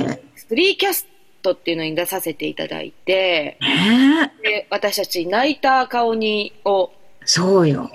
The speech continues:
Speaker 2: やらせていただいたのね。こう、朗読
Speaker 1: ええ。&
Speaker 2: パフォーマンスみたいな。
Speaker 1: ほんと、あの、ありがたい時間だったわ。あの、すごい豪華な、あの、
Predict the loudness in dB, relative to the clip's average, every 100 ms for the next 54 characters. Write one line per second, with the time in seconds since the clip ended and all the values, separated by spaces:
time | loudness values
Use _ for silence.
0 | -12 -4 -2 -2 -4 -4 -2 2 0 0
1 | -4 -2 -4 -4 -4 -2 2 2 2 0
2 | 0 0 0 -2 -8 -20 _ -20 _ -2
3 | 0 2 2 2 2 0 -2 -4 -6 -8
4 | -14 -16 -16 -18 -20 -20 -20 -6 0 2
5 | 2 0 2 4 2 -2 -14 _ -10 -8
6 | -6 -8 -10 -12 -4 0 2 2 0 0
7 | -2 0 0 0 -2 0 2 2 0 -2
8 | 0 -2 -4 -12 -8 0 2 4 4 2
9 | 2 4 4 2 0 -2 -4 -2 -2